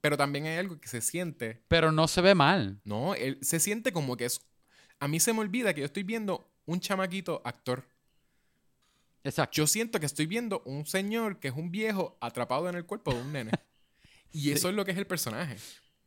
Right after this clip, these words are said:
Speaker 1: Y yo veo eso. O sea, yo veo ese personaje sien-, siendo eso. Él ha vivido un montón
Speaker 2: Ajá.
Speaker 1: y yo lo siento. Este <laughs>
Speaker 2: Las caras que él pone y como
Speaker 1: <laughs>
Speaker 2: es de verdad que me, me... él es el personaje que más me tripea. Eh, en season uno yo tuve más problemas con Klaus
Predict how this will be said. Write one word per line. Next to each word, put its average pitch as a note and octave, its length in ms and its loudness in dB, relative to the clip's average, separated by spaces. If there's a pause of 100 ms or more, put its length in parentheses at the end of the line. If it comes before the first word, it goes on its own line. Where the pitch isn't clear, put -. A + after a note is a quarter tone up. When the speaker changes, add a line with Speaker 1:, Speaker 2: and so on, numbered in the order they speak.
(720)
Speaker 1:
Y C#3 160 -10
yo A2+ 200 -2
veo C#3+ 260 2
eso. A2+ 400 -4
O - 40 -20
sea, G#2+ 120 -10
yo G2+ 180 -8
veo C#3 220 -6
ese A2 160 -4
personaje C#3+ 420 -8
sien-, G#2+ 280 -14
siendo A#2 340 -8
eso. - 160 -20
Él A2+ 140 -6
ha A#2+ 80 2
vivido E3 240 2
un E3+ 80 -2
montón E3+ 300 -4
Speaker 2:
Ajá. D#3 60 -4
Speaker 1:
y C3+ 40 -2
yo A#2 120 -2
lo C3 100 -2
siento. C#3 440 -6 (580)
Este A#2 560 -2
<laughs> - 80 -4
Speaker 2:
Las A3 120 2
caras C#3+ 300 2
que D#3 100 0
él B2 80 -2
pone D#3 480 8
y B2+ 80 -2
como B2 260 -2
Speaker 1:
<laughs> - 300 -2
Speaker 2:
es C3+ 100 -2
de D3+ 80 4
verdad D3 300 4
que F3+ 100 4
me, F3 160 2
me... D3+ 300 -2
él D3 240 2
es F3+ 60 4
el F3 120 2
personaje E3+ 400 2
que B2 100 2
más A2+ 140 2
me B2+ 140 0
tripea. A2+ 260 0
Eh, D3+ 220 4
en D3+ 80 0
season F#3 280 2
uno G3 200 2
yo C3 120 4
tuve D3+ 200 2
más D#3+ 120 4
problemas D#3 360 4
con C#3 160 2
Klaus D3 520 4